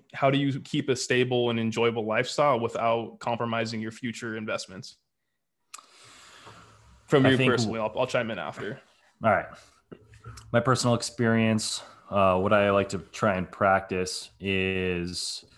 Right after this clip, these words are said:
Speaker 2: uh, when money comes in, immediately, p-, you know, you designate,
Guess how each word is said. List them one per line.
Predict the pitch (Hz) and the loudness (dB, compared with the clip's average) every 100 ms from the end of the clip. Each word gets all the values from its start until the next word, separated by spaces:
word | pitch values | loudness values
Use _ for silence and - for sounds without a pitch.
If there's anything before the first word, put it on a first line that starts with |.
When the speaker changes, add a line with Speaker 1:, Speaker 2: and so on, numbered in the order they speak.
| _ _ _ - | _ _ _ -6
Speaker 2:
uh, | 90 87 85 80 | 0 2 2 -2
when | 90 101 | -2 0
money | 95 104 107 | 2 2 0
comes | - 113 104 95 | 0 0 0 0
in, | 101 113 123 - | -2 -2 -4 -6
immediately, | 104 107 113 110 104 101 | -2 0 2 0 -2 -4
p-, | - - _ _ _ | -8 -20 _ _ _
you | 98 | -8
know, | 87 | -6
you | 87 87 | -6 -6
designate, | 85 101 104 101 95 90 87 87 | -4 -2 -2 -4 -4 -4 -4 -8